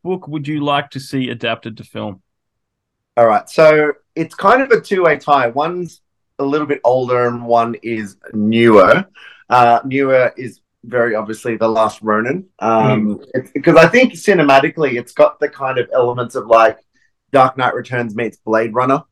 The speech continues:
Speaker 2: It's got
Speaker 1: Yeah.
Speaker 2: those
Speaker 3: Yep.
Speaker 2: kind of vibes to it, um, which I think aes-, like, you know, aesthetically would work really well. Um, I think you'd have to get someone to really get the script right, 'cause you get someone like
Speaker 1: Mm.
Speaker 2: Zack Snyder, who is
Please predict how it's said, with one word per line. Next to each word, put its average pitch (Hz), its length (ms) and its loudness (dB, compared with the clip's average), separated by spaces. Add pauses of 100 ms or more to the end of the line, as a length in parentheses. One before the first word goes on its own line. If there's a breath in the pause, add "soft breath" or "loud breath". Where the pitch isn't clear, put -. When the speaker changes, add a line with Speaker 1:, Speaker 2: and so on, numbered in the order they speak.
(120)
Speaker 2:
It's 123 160 -14
got 127 140 2
Speaker 1:
Yeah. 120 80 -2
Speaker 2:
those 131 80 2
Speaker 3:
Yep. 123 80 -2
Speaker 2:
kind 123 180 -2
of - 100 -14
vibes 123 360 2
to 160 160 -4
it, 170 140 2 (580)
um, 117 480 -4
which 139 180 -8
I 127 100 0
think 135 220 -4
aes-, 127 200 -8 (100)
like, 120 320 -2 (280)
you 139 100 -2
know, 131 80 2
aesthetically 123 640 0
would 107 120 -8
work 110 240 2
really 113 220 -2
well. 117 420 2 (140)
Um, 110 300 -4
I 117 80 -2
think 139 200 -8
you'd 139 100 0
have 127 120 -2
to 139 60 -10
get 123 240 2
someone 113 420 -2
to 107 140 -14
really 110 340 -2
get 110 180 0
the - 60 -18
script - 440 -2
right, 156 340 6
'cause 113 240 -4
you 117 100 -10
get 139 240 0
someone 156 260 0
like 135 160 0
Speaker 1:
Mm. 101 40 -14
Speaker 2:
Zack 120 220 0
Snyder, 135 540 0
who 127 220 -8
is 113 240 -10